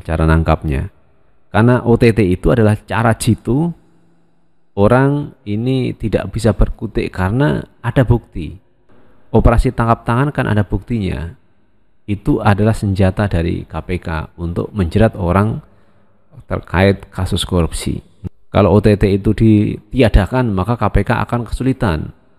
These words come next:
untuk menjerat orang yang melakukan tindak pidana korupsi. Jadi pernyataan yang cukup aneh saya pikir dari Arteria Dahlan, bukan hanya dari Pak Novel.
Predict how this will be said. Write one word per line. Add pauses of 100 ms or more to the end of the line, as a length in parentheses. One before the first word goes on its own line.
(580)
untuk
menjerat
orang
yang (100)
melakukan
tindak
pidana
korupsi. (1120)
Jadi
pernyataan
yang
cukup
aneh
saya
pikir
dari
Arteria
Dahlan,
bukan
hanya
dari
Pak
Novel.